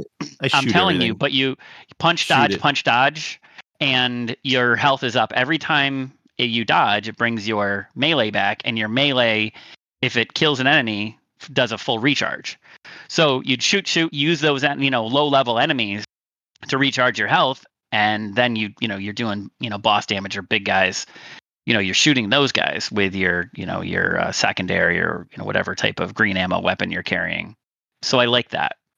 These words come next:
Speaker 1: Yeah, I'm, I'm actually looking forward to this
Speaker 2: I
Speaker 1: one.
Speaker 2: have,
Speaker 1: I, I really
Speaker 2: uh,
Speaker 1: am. I
Speaker 2: they
Speaker 1: mean, I,
Speaker 2: get
Speaker 1: you know,
Speaker 2: me
Speaker 1: I
Speaker 2: every time.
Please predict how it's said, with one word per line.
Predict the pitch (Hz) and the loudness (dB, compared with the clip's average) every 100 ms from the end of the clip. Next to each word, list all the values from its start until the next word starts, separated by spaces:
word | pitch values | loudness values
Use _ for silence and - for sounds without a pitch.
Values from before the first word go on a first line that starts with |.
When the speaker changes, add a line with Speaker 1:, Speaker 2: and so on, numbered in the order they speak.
| _ _ _ _ _ _ _ | _ _ _ _ _ _ _
Speaker 1:
Yeah, | 220 269 | 0 0
I'm, | 214 | 0
I'm | 262 | 0
actually | 254 294 - | 2 2 0
looking | 254 220 190 | -4 -2 -4
forward | - 131 - | -2 -2 -2
to | |
this | 90 | -2
Speaker 2:
I | 160 | -2
Speaker 1:
one. | 165 | 0
Speaker 2:
have, | 107 131 | 0 0
Speaker 1:
I, | - | 0
I | 143 | 2
really | 170 147 104 | 2 2 2
Speaker 2:
uh, | |
Speaker 1:
am. | 87 | 0
I | 107 | -2
Speaker 2:
they | 110 - | 0 0
Speaker 1:
mean, | 117 | 2
I, | |
Speaker 2:
get | 117 | 2
Speaker 1:
you | - | 2
know, | 117 | 2
Speaker 2:
me | 208 | 2
Speaker 1:
I | |
Speaker 2:
every | 185 165 160 | 0 -2 -4
time. | 151 156 143 127 98 | -2 0 0 -2 -6